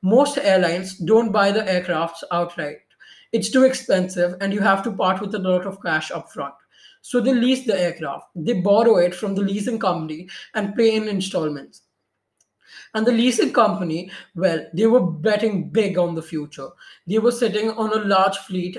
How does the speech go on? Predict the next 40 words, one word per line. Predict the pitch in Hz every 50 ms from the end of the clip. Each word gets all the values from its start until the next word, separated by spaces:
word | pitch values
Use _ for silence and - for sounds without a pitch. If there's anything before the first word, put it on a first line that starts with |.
| - _
and | 185 190 190 202 202 202 - _ _ _ _
in | 226 208 202
the | 202 214
hopes | - 220 185 180 180 - - -
that | 214 202 175
the | 202 190
business | 185 202 196 196 226 233 - 269
will | 254 247 226 - 185 170
co-, | - - 214 196 208 185 156
boom | 175 220 208 196 185 185
come | - 185 180 175 180
twenty | - 175 165 156 165 160
twenty. | - 165 151 143 135 143 143 - _ - - - - - - _ -
Unfortunately, | 220 220 214 - 240 226 226 - - 220 220 202 - - 175 175 175 - -
covid | 202 180 165 165 156 -
took | 160 - _
place | - 156 147 147 151 - - - _ - - - - -
and | 202 202 185
the | - 202
prophecy | 196 - 220 - - 240 202 - - 185 170 147
fell | - - 175 160
flat | 156 - - - 185 165 156 147 -
on | 151 147 147
its | 147 -
face. | - - 170 147 147 147 - - - _ - - - - - - -
And | 214 202 202
considering | 202 226 220 220 220 240 247 196 190 220 226 226
so | 220 - - - 262 269
many | 262 269 262 262 254 202
airlines | 202 202 202 190 - 185 196 196 -
have | - 202 180 180
now | 196 196 185 190 190
gone | 185 190 185 185 185 165
bust | 170 170 160 165 - - - -
or | 185
streamlined | 180 - - - 214 208 202 202 202 196 190 185
operation, | 170 - - 175 160 151 - 151 143 151 - - - - - - _
aircraft | - 202 214 214 - 240 226 220 - -
leasing | 202 202 202 202 208 208 196
companies | 196 196 175 170 - 170 156 147 160 156